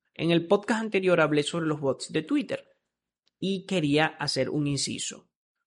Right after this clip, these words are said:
Bots de Twitter, puede que algunos virus de computadora son inteligencia artificial, pero tenemos que examinar que la inteligencia artificial ha venido evolucionando desde aquel concepto en mil novecientos cincuenta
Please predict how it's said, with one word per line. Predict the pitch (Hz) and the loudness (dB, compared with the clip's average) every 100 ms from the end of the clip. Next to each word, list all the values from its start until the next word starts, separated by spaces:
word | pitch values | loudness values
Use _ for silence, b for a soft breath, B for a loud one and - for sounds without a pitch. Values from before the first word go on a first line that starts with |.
| _ _ | _ _
Bots | - 151 151 - | 0 2 2 -2
de | 147 | -4
Twitter, | 170 185 - 160 | -2 -2 0 -2
puede | - 135 | 0 0
que | 143 | 0
algunos | 127 120 131 | -4 -2 -2
virus | 147 147 135 | 0 0 2
de | 143 | 0
computadora | 127 117 123 113 131 139 135 | -2 -6 -2 4 6 4 2
son | - - 185 | -4 -2 0
inteligencia | 160 143 135 135 131 131 | 0 -2 -6 -8 -8 -8
artificial, | - - - - - | -8 -12 -10 -10 -8
pero | - 123 | -10 -6
tenemos | 123 139 170 170 | -4 0 0 0
que | |
examinar | 170 - 165 170 160 143 | -2 0 0 0 0 -2
que | 139 | -4
la | 127 | -6
inteligencia | 131 127 127 127 139 | -4 -6 -6 -8 -8
artificial | 143 147 139 131 | -8 -4 -2 2
ha | |
venido | 135 151 160 | 2 4 4
evolucionando | 160 147 131 - 127 131 143 147 156 | 6 4 0 -4 -4 -2 -2 -2 -2
desde | 139 | -2
aquel | 131 143 165 | -4 -2 -2
concepto | 185 180 - 175 175 | -2 -2 -2 -2 -2
en | 170 | -2
mil | 143 | -2
novecientos | 127 - 135 147 | -2 -4 -6 -6
cincuenta | 151 147 - 147 117 107 - | -6 -6 0 0 -2 -6 -10